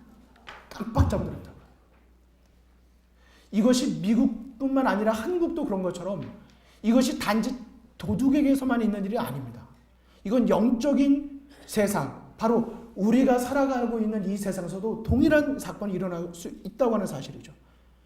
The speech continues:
우린 여전히 남들이 볼 때 교회를 다녀요. 남들이 볼 때 나는 여전히 찬미를 부릅니다. 남들이 부탁하면 나는 여전히 앞에 나와서 대표 기도를 해요. 우리는 주님 위해서 많은 것을 할 수 있습니다.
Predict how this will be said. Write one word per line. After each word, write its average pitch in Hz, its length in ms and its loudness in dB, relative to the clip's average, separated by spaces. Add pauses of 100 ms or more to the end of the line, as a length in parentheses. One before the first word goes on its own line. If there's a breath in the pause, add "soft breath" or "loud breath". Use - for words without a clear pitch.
(120)
우린 285 240 4
여전히 220 320 2
남들이 202 320 0
볼 185 160 -2
때 185 140 -6
교회를 190 260 -4
다녀요. 117 420 -12 (680 soft breath)
남들이 247 320 6
볼 240 120 2
때 233 100 4
나는 226 260 4
여전히 220 300 8
찬미를 302 400 -2
부릅니다. 131 500 -6 (480 soft breath)
남들이 247 460 6
부탁하면 240 440 0
나는 208 240 4
여전히 202 280 2
앞에 185 200 2
나와서 196 220 -2
대표 202 260 -4
기도를 180 320 -2
해요. 123 240 -10 (600 soft breath)
우리는 247 260 2
주님 254 300 2
위해서 254 180 4
많은 330 400 4
것을 311 200 0
할 254 80 0
수 - 80 -6
있습니다. 135 340 -12